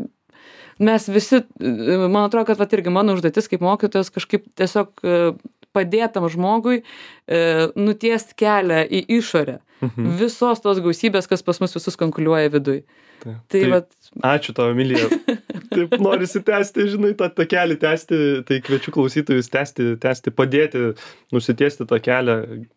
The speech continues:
Speaker 2: patiems kartais, e, kartais įsitraukiant į tą kelio tiesimą, ar ne? E,
Speaker 1: Tikrai
Speaker 2: vaikams
Speaker 1: taip.
Speaker 2: ir ne tik vaikams, apskritai vieni kitiems.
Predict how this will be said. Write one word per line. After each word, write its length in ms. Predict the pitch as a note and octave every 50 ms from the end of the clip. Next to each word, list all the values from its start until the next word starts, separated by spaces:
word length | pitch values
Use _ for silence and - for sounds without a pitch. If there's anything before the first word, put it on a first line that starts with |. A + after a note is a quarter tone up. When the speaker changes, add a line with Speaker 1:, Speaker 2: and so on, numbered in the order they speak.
| _
Speaker 2:
patiems 420 | - C#3+ C#3+ - C3 C3 B2+ A#2 -
kartais, 480 | - A2+ A2 - A2+ A2 - - -
e, 420 | B2 A2+ A2 A2+ A#2 B2+ B2 - -
kartais 340 | - C3 A#2 A2+ A#2+ A2+ -
įsitraukiant 640 | A#2+ A#2 - C3 C3 C3 B2+ B2 A#2+ - A#2+ A#2 A2+ C3
į 40 |
tą 160 | - C3 A#2+ A#2
kelio 260 | - C3 C3 B2+ B2+
tiesimą, 420 | A2+ C3+ C3 B2 - D3 C#3 C#3+ C3
ar 100 | B2+ B2+
ne? 160 | C#3 C#3 D3 D3 - - - - - - _
E, 60 | - A2+ A2+ A2 A2 A2 A2
Speaker 1:
Tikrai 340 | - A#2+ - F3 E3+ E3
Speaker 2:
vaikams 360 | E3 - D3+ G3 G3+ E3 - -
Speaker 1:
taip. 80 | B2+ A2+
Speaker 2:
ir 40 | A#2
ne 140 | A#2+ C#3+ E3
tik 160 | - F4 D4+ -
vaikams, 420 | D3 C3 - A2+ G#2+ G2+ - -
apskritai 380 | G#2+ - _ - D3+ - G3+ C3
vieni 200 | A#2+ B2 A#2+ A2+
kitiems. 440 | - B2 A2 - B2 C3 D3 -